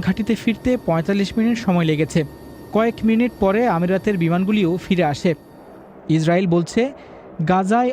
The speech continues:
অবাধ ত্রাণ সরবরাহ হামাসকে শক্তিশালী করে তুলবে। তবে বাস্তবতা হলো, সাহায্য যাদের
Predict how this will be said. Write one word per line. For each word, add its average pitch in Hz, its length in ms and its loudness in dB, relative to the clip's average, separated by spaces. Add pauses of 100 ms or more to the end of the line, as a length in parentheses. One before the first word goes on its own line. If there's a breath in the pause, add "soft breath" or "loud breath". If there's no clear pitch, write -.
(100)
অবাধ 185 340 2 (140)
ত্রাণ 170 240 0
সরবরাহ 196 480 2 (200)
হামাসকে 170 540 0
শক্তিশালী 185 520 -2
করে 156 180 0
তুলবে। 160 300 2 (760)
তবে 170 200 2
বাস্তবতা 190 540 0
হলো, 202 240 2 (580 loud breath)
সাহায্য 214 340 2 (140)
যাদের 180 240 2